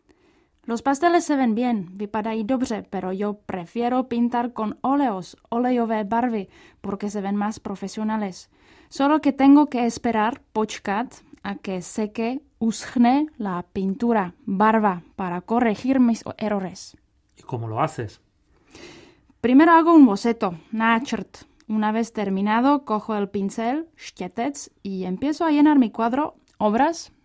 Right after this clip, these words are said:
Speaker 1: de colores.
Speaker 2: Pero qué curioso método, zvláštní postup. Yo prefiero empezar utilizando directamente los colores.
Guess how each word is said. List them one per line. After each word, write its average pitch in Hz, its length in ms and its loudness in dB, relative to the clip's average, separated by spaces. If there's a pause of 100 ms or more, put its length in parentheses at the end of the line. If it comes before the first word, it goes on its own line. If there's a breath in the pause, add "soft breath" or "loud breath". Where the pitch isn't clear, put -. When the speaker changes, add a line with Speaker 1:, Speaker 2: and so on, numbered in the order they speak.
Speaker 1:
de 208 180 -6
colores. 226 540 -4 (180)
Speaker 2:
Pero 113 220 -10
qué 123 160 -8
curioso 135 460 -2
método, 143 540 -2 (120)
zvláštní 147 560 -6
postup. 175 540 -4 (400 soft breath)
Yo 156 80 -6
prefiero 175 260 -2
empezar 170 480 -2
utilizando 151 560 -2
directamente 143 720 -4
los 143 160 -4
colores. 127 560 -2